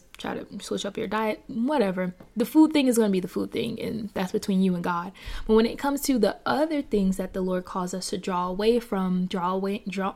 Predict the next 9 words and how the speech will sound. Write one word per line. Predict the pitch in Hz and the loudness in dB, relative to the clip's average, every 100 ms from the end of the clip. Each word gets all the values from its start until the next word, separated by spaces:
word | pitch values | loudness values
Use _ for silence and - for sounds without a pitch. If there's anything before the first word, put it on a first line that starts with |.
| 196 | 0
drawing | 214 226 254 247 | 2 4 4 4
away | 208 202 220 | 4 4 4
from | - 202 190 185 - _ - - - - - | 4 2 2 0 -4 _ -20 -20 -20 -20 0
basically | 214 247 359 339 330 277 | 6 6 6 4 8 8
the | |
things | 226 240 254 | 8 6 4
of | 254 202 | 2 2
this | 202 196 | 2 2
world, | 185 190 185 190 | 2 2 2 -2